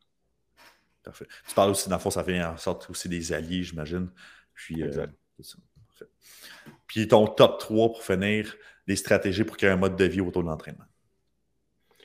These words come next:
Speaker 2: Pour créer un mode de vie autour de l'entraînement, euh, enjoy it. Premièrement, faut que tu l'enjoy. Euh, deux, couche-toi tôt.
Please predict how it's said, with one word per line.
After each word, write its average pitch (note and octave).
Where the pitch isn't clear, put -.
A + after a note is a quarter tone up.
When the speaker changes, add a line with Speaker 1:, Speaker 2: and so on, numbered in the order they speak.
Speaker 2:
Pour -
créer B2
un G2
mode G#2+
de G2+
vie G2+
autour A#2+
de G#2
l'entraînement, F2+
euh, E2+
enjoy G2
it. C#3+
Premièrement, F2+
faut F#2+
que -
tu -
l'enjoy. F#2
Euh, D#2
deux, G#2
couche-toi A2
tôt. B2